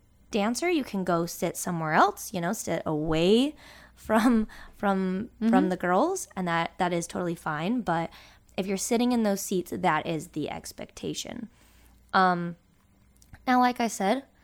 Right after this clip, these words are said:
Speaker 1: not all clubs have that setup. The club that we're working at right now, like Darby said, is more of, like, a neighborhood bar. So the setup's really weird,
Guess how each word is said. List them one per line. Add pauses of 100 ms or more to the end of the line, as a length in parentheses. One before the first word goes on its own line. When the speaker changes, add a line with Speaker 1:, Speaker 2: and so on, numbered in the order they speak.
(260)
Speaker 1:
not
all
clubs
have
that
setup.
The
club
that
we're
working
at
right
now, (400)
like
Darby
said, (460)
is
more
of,
like,
a
neighborhood
bar.
So
the
setup's
really
weird,